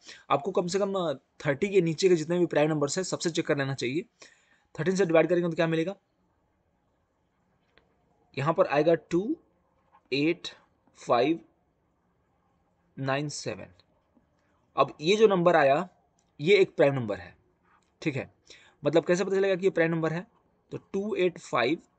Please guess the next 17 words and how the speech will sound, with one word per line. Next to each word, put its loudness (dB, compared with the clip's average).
नाइन -6
सेवन -4
को -4
हम -6
डिवाइड 4
करेंगे 2
किससे? -4
सिक्स -4
से। -16
और 6
यदि 6
रिमाइंडर 4
आता 4
है 0
वन 2
या -2
फिर 2